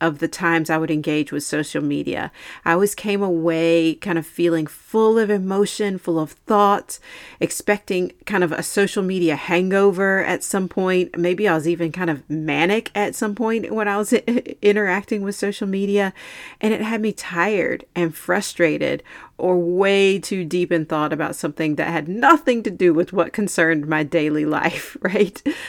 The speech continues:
I was never or rarely refreshed or encouraged or very enlightened, although the post teased kind of portions of enlightening information. I tried to use social media just to create content for my fitness work.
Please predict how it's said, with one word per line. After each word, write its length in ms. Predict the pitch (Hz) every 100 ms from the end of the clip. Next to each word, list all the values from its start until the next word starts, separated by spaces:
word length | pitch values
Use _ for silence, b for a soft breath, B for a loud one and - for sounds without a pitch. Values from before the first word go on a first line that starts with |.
| B -
I 100 | 233
was 240 | 226 -
never 840 | 202 196 196 196 180 156 - - - _ _
or 160 | - 190
rarely 580 | 156 180 180 170 147 139
refreshed 800 | 147 180 - 151 143 - - -
or 180 | - 156
encouraged 800 | 156 151 - 165 151 147 143 - -
or 100 | 160
very 500 | 165 170 170 156 -
enlightened, 800 | 190 170 160 170 - 143 160 175 B B B B B _
although 280 | 180 185 202
the 100 | 185
post 460 | - 208 196 -
teased 680 | - - 208 190 160 139 -
kind 200 | - 180
of 100 | 165
portions 800 | - - 190 175 - 151 143 139
of 200 | - 160
enlightening 760 | 160 147 156 147 123 143 131 147 - _
information. 840 | 165 143 156 143 135 - 127 - - _
I 60 | 170
tried 500 | - - 208 208 220
to 80 | 233
use 280 | 226 220 202
social 360 | - 185 -
media 320 | 175 170 165
just 320 | 147 170 170 -
to 100 | 160
create 380 | - 170 147
content 580 | - 220 247 233 254 233
for 140 | - 151
my 160 | 147
fitness 500 | 151 247 - 214 -
work. 380 | 208 202 196 -